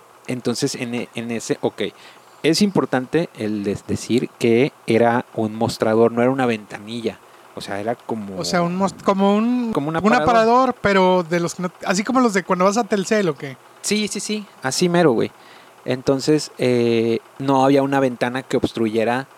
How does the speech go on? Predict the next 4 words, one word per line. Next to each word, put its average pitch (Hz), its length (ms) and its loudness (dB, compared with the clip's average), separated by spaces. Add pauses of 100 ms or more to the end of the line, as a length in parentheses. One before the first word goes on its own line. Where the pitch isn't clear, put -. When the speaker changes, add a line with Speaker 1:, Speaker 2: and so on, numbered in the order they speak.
Speaker 1:
la 107 240 -6
dinámica 123 640 -4
entre, 104 680 0
entre 101 920 -2